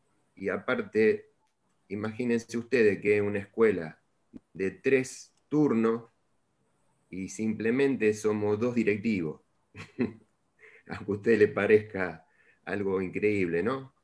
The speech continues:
Eh, entonces, si nosotros no tenemos la colaboración del resto del personal, es imposible llevar adelante la, la escuela.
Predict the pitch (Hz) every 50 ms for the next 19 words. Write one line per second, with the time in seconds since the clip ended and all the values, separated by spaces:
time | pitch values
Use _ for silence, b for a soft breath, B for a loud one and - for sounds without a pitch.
0 | _ _ _ _ _ _ _ _ _ _ _ _ 85 95 101 98 107 113 110 143
1 | 147 147 143 123 110 - - - 104 104 104 104 107 107 107 - 143 139 120 123
2 | 120 120 120 113 101 113 120 120 120 117 110 107 107 101 - - 101 104 104 104
3 | 104 107 107 104 104 107 - - - 120 113 101 95 92 87 90 92 95 98 104
4 | 110 123 113 - - - 101 101 101 95 90 87 - - - - _ _ _ _
5 | _ _ _ _ _ _ _ - - - - - - 101 104 104 - 113 123 135
6 | 135 135 135 131 113 - - 98 110 120 117 107 110 117 113 - 139 135 117 107
7 | 101 101 98 98 - 92 95 101 98 95 95 95 92 95 98 98 95 95 92 -
8 | 87 85 90 85 85 78 69 - - _ _ _ _ _ _ _ _ _ _ _
9 | _ 85 92 92 - - 92 95 87 80 78 - -